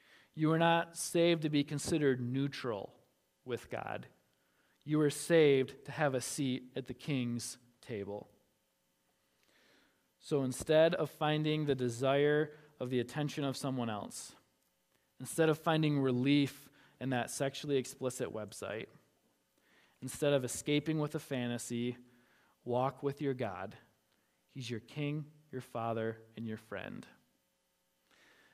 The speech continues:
And when it comes to a practical step, uh, there are many, but I don't want to tell you there's a secret trick to fleeing sexual immorality.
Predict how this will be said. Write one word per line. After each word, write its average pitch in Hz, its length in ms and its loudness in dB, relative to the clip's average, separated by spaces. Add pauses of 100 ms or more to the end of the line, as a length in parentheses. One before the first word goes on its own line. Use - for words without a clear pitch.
(140)
And 156 100 0
when 160 120 6
it 156 100 0
comes 190 320 2
to 202 140 4
a 151 40 4
practical 160 680 2
step, - 540 -2 (480)
uh, 143 240 8
there 160 180 12
are 151 120 12
many, 143 400 4 (200)
but 156 100 6
I 143 80 12
don't 160 340 6
want 147 300 4 (260)
to 139 440 0
tell 143 260 0
you 135 100 4
there's 127 180 2
a 113 60 -2
secret 143 520 -4
trick 120 440 -6
to 127 80 -12
fleeing 123 380 -4
sexual 113 540 -6
immorality. 104 640 -8